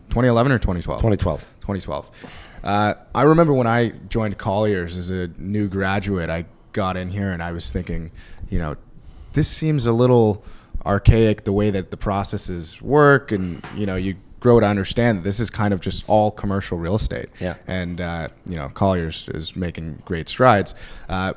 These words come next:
Speaker 1: but can you talk about some of the, some of what you saw in twenty twelve and some of your early missions,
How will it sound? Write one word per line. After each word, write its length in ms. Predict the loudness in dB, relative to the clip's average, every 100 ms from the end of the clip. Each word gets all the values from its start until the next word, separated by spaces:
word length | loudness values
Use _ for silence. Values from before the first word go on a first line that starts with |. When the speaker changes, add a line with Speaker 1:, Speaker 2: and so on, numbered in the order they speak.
| -4
Speaker 1:
but 120 | 0
can 100 | 0
you 60 |
talk 200 | 2 0
about 260 | 2 0 0
some 200 | -2 -2
of 180 | -4 -8 -8
the, 340 | -6 -4 -8 -12 -20 -20
some 180 | -4 -2
of 80 | 0
what 140 | -2
you 60 | -4
saw 280 | -4 -4 -4
in 80 | -6
twenty 280 | -6 -8
twelve 480 | -8 -8 -2 -2 -2 -8 -20 -16
and 360 | -6 -4 -2 -4
some 200 | -2 -2
of 140 | -2
your 560 | -2 -2 -2 -2 -4 -6 -4
early 560 | -2 0 -2 -4 -6 -10 -10
missions, 800 | -6 -6 -6 -8 -8 -10 -12